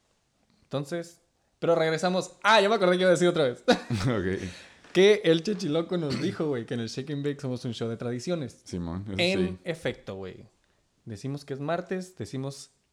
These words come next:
Speaker 1: qué bonito es el fantasy.
Speaker 2: Eso sí.
Speaker 1: Eso también yo me di cuenta que de repente se nos iba. Pero con eso tenemos que empezar, güey.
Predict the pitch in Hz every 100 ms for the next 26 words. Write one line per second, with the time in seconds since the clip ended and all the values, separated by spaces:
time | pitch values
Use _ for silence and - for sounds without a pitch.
0 | _ _ 190 214 220 214 135 143 147 160
1 | 156 165 156 156 147 156 - 123 113 107
2 | 101 101 _ _ _ _ _ _ _ _
3 | - 107 101 73 80 _ _ _ _ _
4 | _ _ _ _ _ _ - 160 180 165
5 | 139 156 170 175 - - _ _ - 135
6 | 135 160 160 135 117 - 139 143 113 160
7 | 208 214 _ _ _ _ _ _ _ _
8 | _ _ _ _ _ _ _ _ - 120
9 | 123 120 135 143 135 139 127 139 123 -